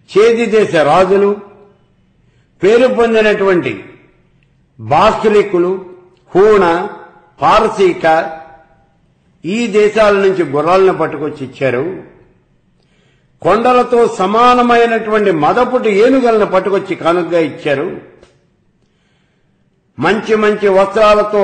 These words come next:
సొమ్ములతో అలంకరించబడినటువంటి వేల కొలది స్త్రీలను, లెక్కకు మిక్కిలిగా ఉన్న మేకలు, గొర్రెలు, ఆవులు, బర్రెలు,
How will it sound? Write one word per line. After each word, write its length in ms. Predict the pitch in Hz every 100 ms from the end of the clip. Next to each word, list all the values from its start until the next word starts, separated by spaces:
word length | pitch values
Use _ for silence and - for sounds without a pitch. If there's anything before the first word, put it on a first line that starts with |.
| 175
సొమ్ములతో 600 | 202 226 220 208 214 208 190
అలంకరించబడినటువంటి 1200 | 202 226 220 214 196 202 196 196 190 180 180 160
వేల 260 | 160 233 254
కొలది 400 | 254 226 214 196
స్త్రీలను, 540 | 190 - 196 180 143 95 - - _ _ _ _ _ _ _ _ _ _ _ _ _ _ _ _ _ -
లెక్కకు 600 | 127 214 - 233 226 202
మిక్కిలిగా 600 | 185 214 - 269 247 233 226
ఉన్న 200 | 208 170 120 87 - - -
మేకలు, 540 | 160 214 208 202 190 180 156
గొర్రెలు, 420 | 214 214 214 202 175
ఆవులు, 420 | 175 226 220 208 190 170
బర్రెలు, 440 | 202 233 220 196